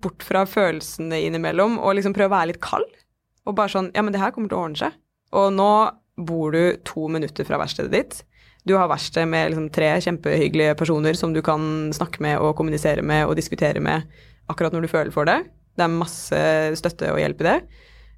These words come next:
Det er faktisk ikke så lite som jeg skulle ha det til at det er. Og liksom, jeg vet ikke hvordan jeg skal formulere det, men i det samfunnet vi lever i, så er jo,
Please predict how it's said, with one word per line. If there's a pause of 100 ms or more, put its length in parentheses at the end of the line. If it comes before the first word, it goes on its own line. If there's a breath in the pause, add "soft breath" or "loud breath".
(160)
Det
er
faktisk
ikke
så
lite
som
jeg
skulle
ha
det
til
at
det
er. (960)
Og
liksom, (2000 loud breath)
jeg
vet
ikke
hvordan
jeg
skal
formulere
det,
men (1700)
i
det
samfunnet
vi
lever
i,
så
er
jo,